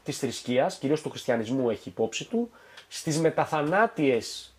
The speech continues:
και μετακοσμικές, α, προσεγγίσεις του Πλάτωνα και του Σοκράτη, ακριβώς στην, στη, στο όνομα αυτής της ζωτικότητας. Τι σημαίνει ζωτικότητα; Εδώ και,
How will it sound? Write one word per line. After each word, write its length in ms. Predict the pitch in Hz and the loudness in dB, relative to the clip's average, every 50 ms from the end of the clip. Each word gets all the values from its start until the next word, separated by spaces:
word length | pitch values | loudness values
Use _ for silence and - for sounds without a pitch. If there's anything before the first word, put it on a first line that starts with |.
| _ _ _ _ _ _ _ _ _ _ _ _ _ | _ _ _ _ _ _ _ _ _ _ _ _ _
και 180 | - 156 151 139 | 4 6 6 6
μετακοσμικές, 1500 | - 143 147 151 151 143 - 147 143 - - 151 135 123 147 143 135 - - 214 226 220 170 139 - - - - - - - _ _ _ _ _ _ _ _ _ _ _ - | 6 2 2 2 2 4 4 2 2 4 4 4 4 4 4 2 2 4 8 8 8 10 8 6 2 -2 -8 -8 -12 -16 -20 _ _ _ _ _ _ _ _ _ _ _ -4
α, 280 | - 131 123 123 120 113 | 0 2 2 4 2 2
προσεγγίσεις 600 | - 147 - - 143 135 170 202 - - - - | 0 0 0 0 0 2 0 0 -2 -2 -4 -4
του 100 | 175 - | -4 2
Πλάτωνα 600 | 165 170 170 165 - 143 135 139 160 196 - - _ _ _ _ | 4 6 6 6 6 4 2 2 2 0 0 -6 _ _ _ _
και 120 | - 147 | -4 -4
του 80 | 131 - | -2 -2
Σοκράτη, 640 | - 127 120 - 123 117 117 117 - 180 202 - - _ _ _ _ _ _ _ _ _ _ _ _ _ _ - | 0 0 2 4 4 4 4 4 2 -2 -6 -6 -8 _ _ _ _ _ _ _ _ _ _ _ _ _ _ -2
ακριβώς 680 | - 147 - - 165 165 156 170 202 233 240 - - | -2 -2 2 4 4 4 6 8 8 8 8 6 0
στην, 300 | - - 175 180 180 156 - | -4 -4 -2 -2 -2 -4 -6
στη, 280 | - - - - 139 | -8 -10 -10 -8 -6
στο 200 | 127 - 170 180 | 2 6 6 6
όνομα 240 | 190 208 214 214 208 | 8 6 6 4 4
αυτής 180 | 196 - 220 202 | 2 2 -2 -2
της 100 | 214 202 | 0 2
ζωτικότητας. 760 | 214 208 - - - - - - - - 120 110 - - - | 0 0 0 0 2 4 4 4 4 0 -2 -2 -4 -6 -8
Τι 80 | - 185 | -4 -2
σημαίνει 220 | - 220 220 202 | 2 2 2 4
ζωτικότητα; 640 | 165 156 - - - - 123 117 - - 113 101 - _ _ _ - | 2 2 0 -2 -2 -2 -2 -2 -2 -6 -10 -10 -12 _ _ _ -4
Εδώ 220 | - 135 156 185 | -2 0 0 0
και, 120 | 185 - | -2 -4